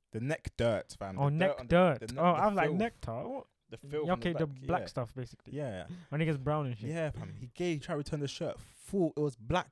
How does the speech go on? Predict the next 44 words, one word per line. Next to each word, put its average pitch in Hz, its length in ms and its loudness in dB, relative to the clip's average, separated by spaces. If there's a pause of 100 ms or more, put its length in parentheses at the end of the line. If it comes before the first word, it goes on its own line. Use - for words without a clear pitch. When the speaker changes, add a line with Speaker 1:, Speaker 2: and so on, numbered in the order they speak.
Speaker 1:
bro. 143 300 0
Speaker 2:
<laughs> - 400 -6
Speaker 1:
I - 20 2
was 170 120 0
looking 202 180 2
and 151 100 0
thinking, 104 460 -4 (220)
"You're 110 140 -4
not 185 140 0
returning 113 480 -2
this. 87 280 -18
There's 110 180 -8
no 185 160 2
way 156 140 6
on 110 80 0
earth 110 200 0
I'm 101 80 -6
gonna 101 140 -4
take 104 280 -6
this." 85 260 -14 (480)
And 139 100 -12
he 151 80 -4
was 156 160 -2
like, 156 220 0
"Yeah." 196 320 0 (120)
He 180 60 -10
was 160 100 -6
like, 135 120 -4
"No, 180 200 -2
I 175 60 -2
didn't 175 160 2
wear 175 140 4
it. 147 40 0
I 147 40 -2
didn't 160 160 0
wear 175 100 0
it. 165 60 0
I - 20 0
only 151 140 0
wore 156 160 4
it 139 80 0
once." 143 340 -2
I'm 202 120 -10
like, 269 120 -14